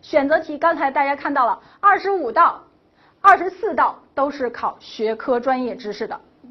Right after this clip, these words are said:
只有一道是考教学方面的。啊，这一道也要注意了，有主观题，我们就需要对教学方面的东西进行记忆和背诵。学科专业知识还考察什么样的题型啊？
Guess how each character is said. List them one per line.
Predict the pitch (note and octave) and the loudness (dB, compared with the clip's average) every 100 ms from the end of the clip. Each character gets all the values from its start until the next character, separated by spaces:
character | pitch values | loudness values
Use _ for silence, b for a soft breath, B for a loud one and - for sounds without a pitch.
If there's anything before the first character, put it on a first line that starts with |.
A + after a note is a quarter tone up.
| - | -12
只 | D4 | -4
有 | F4 D4 | 0 0
一 | G#3+ G#3+ B3 | 0 -6 0
道 | D4+ D#4+ - - | 4 4 2 -8
是 | - B3+ | -10 -10
考 | A#3+ - F3+ - | -8 -10 -10 -12
教 | - D4 A3+ | -6 -4 -4
学 | - E3 | -8 -12
方 | G3 A#3+ | -6 -4
面 | C#4 B3+ | -4 -6
的。 | G3 - - _ b b | -12 -16 -20 _ b b
啊， | - G#3 | -10 -4
这 | C#4 | -2
一 | C4+ B3+ | -2 0
道 | C#4 A#3 A3 - _ | 0 0 -2 -16 _
也 | C4 A#3 | -6 0
要 | B3 | 0
注 | B3 C#4 | -2 -4
意 | C4 | -2
了， | A#3 G3 - _ | -2 -4 -10 _
有 | C4+ | -8
主 | C#4+ A3 | -8 -4
观 | G3 C4+ | 0 0
题， | D4 - A3 - | 0 -10 -16 -14
我 | A3 | -12
们 | A3 | -6
就 | C4+ | -6
需 | C4 C#4 | -6 -6
要 | C4 | -6
对 | B3+ C4 | -4 -8
教 | C#4 C4+ | -6 -6
学 | B3+ | -6
方 | C#4 | -4
面 | C#4+ C4+ | -6 -6
的 | A#3+ | -6
东 | B3+ | -6
西 | C4+ G3+ B _ | -8 -14 B _
进 | B3+ | -8
行 | A3+ A3+ | -8 -8
记 | - A3+ | -10 -10
忆 | G3 | -10
和 | G3 | -6
背 | F#3+ B3 | -4 -4
诵。 | A3+ A3 - _ _ _ _ _ _ _ _ | -4 -10 -14 _ _ _ _ _ _ _ _
学 | - D#4 | -6 -4
科 | F4 | 2
专 | E4 | 2
业 | D#4+ | 0
知 | B3 | -4
识 | F3 | -4
还 | B3 B3 | 0 -2
考 | - | -2
察 | G3+ G#3 | -6 -6
什 | F#3 G3+ | -8 -10
么 | G#3 | -6
样 | A3 | -6
的 | G#3 | -6
题 | G3 G3 | -10 -16
型 | G3 | -12
啊？ | F3+ F#3+ | -10 -10